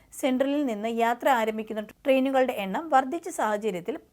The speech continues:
പതിനഞ്ചോളം ട്രെയിനുകൾ നിലവിൽ കൊച്ചുവേളിയിൽ നിന്നാണ് സർവീസ് തുടങ്ങുന്നത്. ദിവസം ഏഴായിരത്തോളം യാത്രക്കാർ ഈ സ്റ്റേഷനെ ആശ്രയിക്കുന്നു എന്നാണ്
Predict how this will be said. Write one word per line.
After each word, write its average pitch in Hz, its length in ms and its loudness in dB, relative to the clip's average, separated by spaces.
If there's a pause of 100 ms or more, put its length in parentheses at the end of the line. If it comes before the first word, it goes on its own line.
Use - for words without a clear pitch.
പതിനഞ്ചോളം 339 680 0
ട്രെയിനുകൾ 254 460 -2
നിലവിൽ 220 380 -4
കൊച്ചുവേളിയിൽ 311 760 -2
നിന്നാണ് 208 480 -4
സർവീസ് 240 520 0
തുടങ്ങുന്നത്. 185 480 -2 (540)
ദിവസം 285 400 0 (140)
ഏഴായിരത്തോളം 339 760 4
യാത്രക്കാർ 233 560 -2
ഈ 320 140 -2
സ്റ്റേഷനെ 233 560 -6
ആശ്രയിക്കുന്നു 214 600 -6
എന്നാണ് 190 360 -6